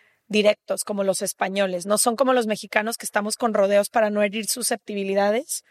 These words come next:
No, las personas en Argentina van, que me encanta eso. Y ya, este, eh, eh, me dijo mucho, por ejemplo, dónde, dónde posicionaba yo el micrófono.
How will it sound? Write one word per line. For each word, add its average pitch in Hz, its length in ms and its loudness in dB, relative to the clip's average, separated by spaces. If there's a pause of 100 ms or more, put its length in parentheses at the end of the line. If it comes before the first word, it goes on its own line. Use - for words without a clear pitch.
(420)
No, 190 320 0
las - 180 -10
personas 214 360 -4
en 269 80 -4
Argentina 226 580 -4
van, 185 460 -2
que 202 140 -6
me 190 100 -6
encanta 214 500 -2
eso. - 260 -6 (720)
Y 202 480 -2
ya, 262 280 2
este, 254 380 0 (200)
eh, 214 240 -8
eh, 202 240 -6 (140)
me 202 160 -4
dijo 202 260 -4
mucho, 214 280 -2
por 202 120 -4
ejemplo, 202 360 -2
dónde, 208 400 0 (140)
dónde 208 320 0
posicionaba 208 840 -2
yo 208 240 -2
el 220 180 -4
micrófono. 208 640 -4